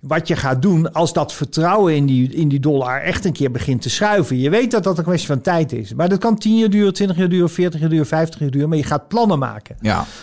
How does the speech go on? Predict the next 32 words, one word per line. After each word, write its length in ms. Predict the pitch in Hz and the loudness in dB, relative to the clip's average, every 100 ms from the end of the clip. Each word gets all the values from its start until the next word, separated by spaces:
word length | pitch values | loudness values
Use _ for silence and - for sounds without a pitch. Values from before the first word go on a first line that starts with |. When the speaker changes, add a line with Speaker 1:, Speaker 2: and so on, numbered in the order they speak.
| - | -6
Speaker 1:
Nou, 160 | 131 127 | -2 0
die 120 | 123 - | 0 -2
plannen, 580 | 214 202 233 254 254 - - _ _ | 0 2 2 2 0 -4 -14 _ _
ik 180 | - 170 | -4 -2
ben 140 | 175 160 | 0 0
me 60 | |
steeds 300 | 143 165 143 | 0 0 0
verder 220 | 180 143 | 0 -2
gaan 200 | 139 123 | -2 -4
verdiepen 420 | - 120 139 180 202 | -4 -4 -4 -2 -2
in 60 | |
dat 200 | 196 190 | 0 0
systeem. 500 | - 175 - 160 170 165 | -2 -6 -2 -2 -2 -2
Ik 160 | 151 | -2
ben 160 | 147 147 | -2 -2
er 80 | 127 | -2
steeds 280 | 147 139 | -2 -2
meer 140 | 139 - | -2 -6
achter 320 | - - - | -6 -6 -6
gekomen 680 | 208 180 131 123 131 135 120 | -6 -4 -4 -4 -4 -6 -10
w-, 60 | 127 - 135 139 | -14 -18 -18 -4
wat 300 | 143 - 131 | -4 -4 -10
die 160 | 131 - | -10 -12
plannen 380 | 139 147 233 226 | -4 -2 0 0
dan 300 | 147 113 120 | 0 -4 -8
zijn. 360 | 113 117 120 139 | -6 -6 -4 -4
En 100 | 131 | -4
dan 260 | 139 123 - | -4 -6 -10
ben 200 | 139 151 | -6 -4
ik 260 | 160 143 | -4 -4
de 80 | 147 | -2
Big 200 | 151 131 | -2 0